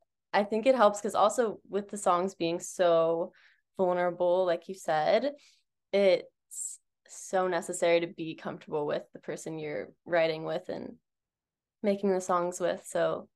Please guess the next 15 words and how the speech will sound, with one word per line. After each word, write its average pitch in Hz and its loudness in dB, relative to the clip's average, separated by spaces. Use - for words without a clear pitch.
he 220 0
was, 202 2
like, 170 0
there 175 4
for, 170 -4
I 190 6
was, 190 6
like, 180 0
kind 190 0
of 185 -4
going 185 4
through 180 2
a 180 2
hard 180 -2
time 170 -4